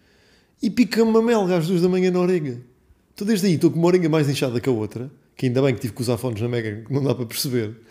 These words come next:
Porque se é para perceber, pá, é ridículo, não é? É, é de homem frágil. É de homem completamente frágil. E irrita-me. Ahm, e vamos aí ao podcast esta semana, não é? Como é que vocês estão?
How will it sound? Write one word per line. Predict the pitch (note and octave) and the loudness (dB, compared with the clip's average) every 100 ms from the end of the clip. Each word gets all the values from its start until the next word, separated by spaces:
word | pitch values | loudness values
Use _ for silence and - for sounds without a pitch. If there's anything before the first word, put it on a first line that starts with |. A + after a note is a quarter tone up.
| - - - | -20 -20 -14
Porque | F3 - | -8 -2
se | |
é | G#3+ | -2
para | - F#3+ | -2 -6
perceber, | - - | -8 -6
pá, | A2+ | -4
é | G2 | -4
ridículo, | G2 A#2+ G#3+ G#3+ G#2 | -4 -2 -4 -4 -6
não | F#2 | -8
é? | G2 _ _ _ _ _ - | -14 _ _ _ _ _ -8
É, | A2+ A2 A2 A2+ | -4 -2 -2 -4
é | G#2+ | -4
de | G#2+ | 0
homem | D#3+ F3+ E3 | 0 0 -2
frágil. | F#3+ F#3+ G#2+ G2 F#2+ _ _ _ _ _ G#2+ | -2 -2 -2 -8 -14 _ _ _ _ _ -10
É | |
de | G2 | -4
homem | D3 C#3 | -2 -2
completamente | - A#2+ C3+ C#3 C3+ D3 - | -4 -4 -4 -2 -2 -4 -6
frágil. | B2+ A2+ G#2 - | -10 -10 -14 -10
E | A#2 | -6
irrita-me. | B2+ E3+ D#3+ C3+ - _ _ - - - - - _ - | -4 -4 -6 -12 -20 _ _ -20 -20 -20 -20 -20 _ 2
Ahm, | D3+ C#3 C3+ C3 C3 - - - - - | 4 4 2 -2 -6 -12 -18 -20 -20 -8
e | D#3 | -2
vamos | E3+ A2+ | 0 2
aí | A#2+ | 2
ao | A2 | 2
podcast | A2 - A2+ | -4 -6 -8
esta | A2+ B2+ | -6 -6
semana, | - E3+ D3 | -4 -4 -4
não | G2+ | -6
é? | A#2 - _ | -10 -16 _
Como | A#2+ | -8
é | |
que | A2+ | -6
vocês | A2+ A#2+ | -8 -6
estão? | F3 E3 | -6 -6